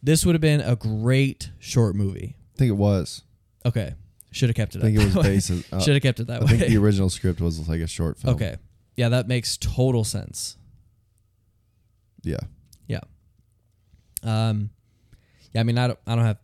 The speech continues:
Speaker 1: too much to say about it. You talked about it last week,
Speaker 2: Mm-hmm.
Speaker 1: and, you know, it's,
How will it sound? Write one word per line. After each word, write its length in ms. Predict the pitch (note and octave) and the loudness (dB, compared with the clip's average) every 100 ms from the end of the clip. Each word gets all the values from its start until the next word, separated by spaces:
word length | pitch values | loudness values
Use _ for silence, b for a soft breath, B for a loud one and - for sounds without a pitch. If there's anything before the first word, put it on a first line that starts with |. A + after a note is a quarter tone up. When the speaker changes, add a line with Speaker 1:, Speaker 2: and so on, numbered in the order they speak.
| - | -8
Speaker 1:
too 180 | - A2+ | -4 -2
much 200 | A2 - | -2 -4
to 80 | |
say 180 | G2 G#2 | -4 -4
about 220 | G2+ G2+ G#2 | -2 -2 -2
it. 40 | |
You 100 | A#2 | -4
talked 260 | - G#2 - | -4 -6 -6
about 140 | F#2 | -8
it 40 | |
last 280 | E2 A#2 A2+ | -4 -2 0
week, 220 | - F#2+ | 0 0
Speaker 2:
Mm-hmm. 100 | F2+ | 0
Speaker 1:
and, 300 | G#2+ G#2+ A2 - B B B B B - | -2 -4 -6 -10 B B B B B -6
you 100 | G#2+ | -4
know, 140 | G2+ - - | -4 -6 -6
it's, 460 | A#2 - - - | -6 -4 -6 -8